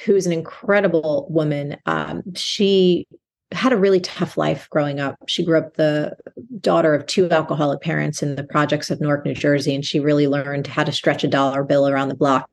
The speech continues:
by necessity. And she had made herself a promise that, uh, when she was able, when she grew up, that she would find a way to make a better life. And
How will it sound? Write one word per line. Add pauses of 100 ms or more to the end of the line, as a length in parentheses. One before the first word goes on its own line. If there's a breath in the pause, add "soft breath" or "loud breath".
(160)
by
necessity. (460 loud breath)
And
she
had
made
herself
a
promise (360 loud breath)
that,
uh,
when
she
was
able,
when
she
grew
up,
that
she
would
find
a
way
to
make
a
better
life. (500 loud breath)
And